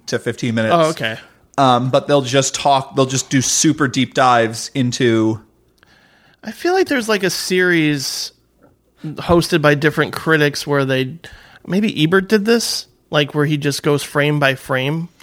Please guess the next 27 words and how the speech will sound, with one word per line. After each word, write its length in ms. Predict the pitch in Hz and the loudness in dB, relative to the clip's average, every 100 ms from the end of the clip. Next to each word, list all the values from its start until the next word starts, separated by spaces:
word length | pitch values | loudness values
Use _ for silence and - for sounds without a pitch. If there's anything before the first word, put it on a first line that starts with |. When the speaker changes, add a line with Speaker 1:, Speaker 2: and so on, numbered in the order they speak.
| - - | -20 -4
Speaker 2:
on 120 | 165 | -2
a 40 | |
Speaker 1:
Well, 80 | 170 | 0
Speaker 2:
movie. 80 | 180 | 0
Speaker 1:
yeah, 160 | 226 196 | 0 0
yeah, 260 | 190 170 143 | 0 0 0
yeah. 240 | 135 117 | 0 0
Well, 320 | 151 180 190 220 | 0 0 -2 -4
Ebert, 80 | 240 | -2
Speaker 2:
That's 80 | 240 | 0
interesting. 360 | 147 135 226 294 | 0 -2 -4 -2
Speaker 1:
Ebert 120 | 254 | -2
didn't 140 | 240 | -2
do 100 | 190 | -2
frame 280 | 170 196 175 | -2 0 0
by 120 | 156 | 0
frame 340 | 143 160 143 131 | 0 0 0 -2
'cause 180 | 147 120 | -6 -2
literally 460 | 143 156 139 131 | 0 2 2 2
when 160 | 127 123 | 0 0
you're 140 | 127 | -2
talking 360 | 117 117 113 139 | 0 0 0 0
about 240 | 127 120 | 2 2
movies, 460 | 113 131 120 107 110 | 2 0 0 -2 -4
you're 100 | 127 | -6
talking 400 | - 123 135 127 | -2 -2 0 -2
about, 380 | 117 117 120 | 2 4 2